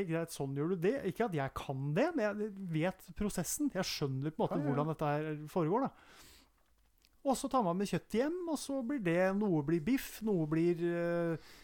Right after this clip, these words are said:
Speaker 1: stek, noe blir det og det, og så blir noe kjøttdeig, liksom.
Speaker 2: Ja.
Speaker 1: Og så må du, da må du male opp kjøttdeigen selv med en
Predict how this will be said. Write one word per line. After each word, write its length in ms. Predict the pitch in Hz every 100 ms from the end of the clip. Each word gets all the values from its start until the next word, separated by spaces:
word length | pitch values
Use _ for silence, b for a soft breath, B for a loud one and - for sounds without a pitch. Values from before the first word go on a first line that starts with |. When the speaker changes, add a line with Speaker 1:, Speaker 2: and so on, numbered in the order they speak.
| B B
Speaker 1:
stek, 680 | 190 - - 220 247 240 -
noe 220 | 202 180 147
blir 160 | 165 156
det 180 | 151 151
og 140 | 160 180
det, 120 | 285 302
og 140 | 247 185
så 160 | - 202
blir 160 | 254
noe 160 | 247 160
kjøttdeig, 540 | - - - 127 127
liksom. 280 | 131 156 151 B -
Speaker 2:
Ja. 160 | 156 208
Speaker 1:
Og 80 | 208
så 140 | 233
må 140 | 214 226
du, 60 | 220
da 160 | 202
må 140 | 294 320
du 60 | 370
male 320 | 349 175 147
opp 80 | -
kjøttdeigen 400 | - - 147 160
selv 480 | - 139 131 139 -
med 200 | 185 214
en 220 | 214